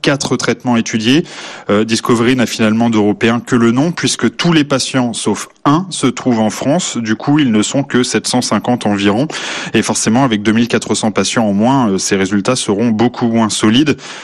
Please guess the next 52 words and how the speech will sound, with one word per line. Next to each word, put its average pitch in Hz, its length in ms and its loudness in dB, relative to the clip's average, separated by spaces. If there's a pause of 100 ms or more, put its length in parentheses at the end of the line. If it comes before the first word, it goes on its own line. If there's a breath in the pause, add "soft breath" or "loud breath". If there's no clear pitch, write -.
(140 loud breath)
Cette 117 240 -2
difficulté 151 600 0
à 135 60 0
recruter 113 300 -4
des 113 180 0
patients, 117 360 0
elle 98 100 0
n'est 95 80 0
pas 147 180 0
nouvelle, 131 640 2
mais 107 120 2
on 107 100 2
ne 104 60 2
l'a 104 100 2
pourtant 113 320 -2
appris 131 220 -2
que - 100 -2
très 143 220 0
récemment. 131 580 2
Et 113 80 2
là 127 100 4
aussi, 139 280 -2
c'est - 140 0
dommage, 127 280 0
car 117 160 -2
Discovery, 120 560 0
c'est 123 240 -2
un 120 80 2
essai 123 240 0
qui 127 320 0
a, 190 160 0
euh, 107 220 0
qui - 180 -2
suscite - 580 -2
toujours 131 320 0
beaucoup 117 300 -2
d'espoir 131 600 0
et 127 100 0
qui - 180 -4
aurait 113 200 2
pu - 140 -6
nous 127 140 0
apprendre 113 380 -2
plein 156 160 2
de 143 100 -2
choses 139 440 0
s'il 135 280 0
avait 113 200 2
été 120 200 0
mené 113 260 0
comme 113 160 -4
prévu. 85 320 -4